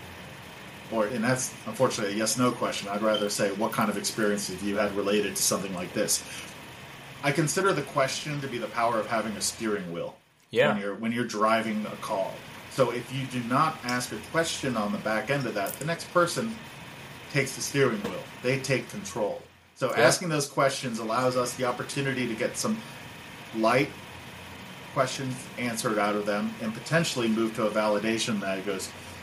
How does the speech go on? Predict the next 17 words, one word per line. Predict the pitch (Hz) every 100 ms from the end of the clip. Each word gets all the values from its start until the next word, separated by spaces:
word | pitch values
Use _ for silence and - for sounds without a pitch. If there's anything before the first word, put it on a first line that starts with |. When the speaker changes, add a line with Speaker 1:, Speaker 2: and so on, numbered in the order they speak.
| -
Speaker 1:
"Well, | 139
it |
sounds | - 180 208
to | -
me | 127 127 120
like | 107 101 92 - - -
you | 127
guys | 131 113
could | - - -
potentially | - 123 - 104
have | 110 104
some | - 101 95 90 - - - - - - - - -
interest | 165 - 104 107
in |
something | 107 101 101
like | 98 92
this. | - -